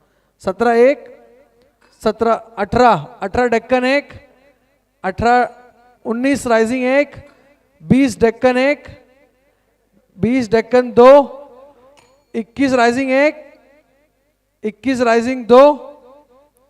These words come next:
इक्कीस राइजिंग बाईस, बाईस डेक्कन एक, बाईस डेक्कन दो, तेईस, तेईस राइजिंग एक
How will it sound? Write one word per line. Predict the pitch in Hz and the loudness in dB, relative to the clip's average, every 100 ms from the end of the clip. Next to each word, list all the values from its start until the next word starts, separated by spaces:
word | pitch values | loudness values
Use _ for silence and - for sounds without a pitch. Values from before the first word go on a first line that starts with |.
| _ _ _ | _ _ _
इक्कीस | 220 214 254 233 | -12 -6 -6 -2
राइजिंग | 233 233 226 262 269 262 - _ _ _ _ _ _ _ _ _ _ _ _ _ _ _ _ _ 180 | 0 2 0 -2 -4 -12 -20 _ _ _ _ _ _ _ _ _ _ _ _ _ _ _ _ _ 0
बाईस, | 214 233 190 - - - _ _ _ | 2 2 0 -6 -16 -20 _ _ _
बाईस | 202 247 240 | -2 0 0
डेक्कन | 233 226 254 254 | -2 0 -2 0
एक, | 262 294 - - - _ _ _ _ _ _ _ _ 165 | 0 -2 -6 -20 -20 _ _ _ _ _ _ _ _ -6
बाईस | 196 226 254 190 | 0 0 -2 -2
डेक्कन | 226 226 247 247 | -4 -2 -4 0
दो, | 220 254 277 269 - - - - _ _ _ _ _ _ _ _ _ _ _ _ _ | 4 6 6 2 -10 -20 -20 -20 _ _ _ _ _ _ _ _ _ _ _ _ _
तेईस, | 240 262 247 - - | 4 4 2 -4 0
तेईस | 240 269 240 | 2 2 0
राइजिंग | 233 240 269 262 | -2 -2 -4 -2
एक | 277 311 | -2 -2